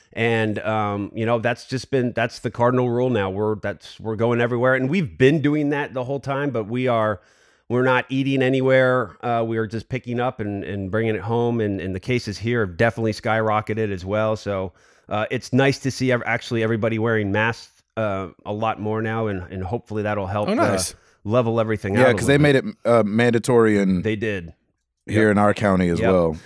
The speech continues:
Speaker 1: The, uh, the next hurdle that we are facing is, uh, our schools start August seventh, and that's a, less than a month away. And, uh, I am not hopeful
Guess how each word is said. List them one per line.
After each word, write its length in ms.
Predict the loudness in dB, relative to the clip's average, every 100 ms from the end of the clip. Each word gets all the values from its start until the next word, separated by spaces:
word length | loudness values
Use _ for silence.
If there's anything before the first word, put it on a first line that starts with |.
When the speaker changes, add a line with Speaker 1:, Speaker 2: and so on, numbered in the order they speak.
| -6
Speaker 1:
The, 220 | 2 4 4
uh, 180 | 4
the 140 | 2 4
next 280 | 4 2 2
hurdle 280 | 2 4 2
that 120 | 2
we 160 | 4 4
are 120 | 4
facing 520 | 2 -2 -2 -4 -4
is, 500 | -4 -2 -2 -4 -8
uh, 320 | -6 -4 -4 -2
our 180 | 0 0
schools 500 | -2 -2 0 0 -4
start 340 | -2 0 0
August 380 | 0 -2 -2 -4
seventh, 500 | -2 0 0 -4 -8 -6
and 160 | -4
that's 200 | -2 -4 -6
a, 80 | -8
less 380 | -10 -4 -2 0
than 120 | -2
a 60 | -2
month 240 | -2 -4
away. 540 | -6 -2 0 0 -2 -6 _ _ _ _ -2
And, 460 | 2 2 0 -2
uh, 340 | -2 0 0 -2
I 160 | -2 0
am 160 | 2 4
not 340 | 4 2 -2 -2
hopeful 540 | -2 -2 -6 -8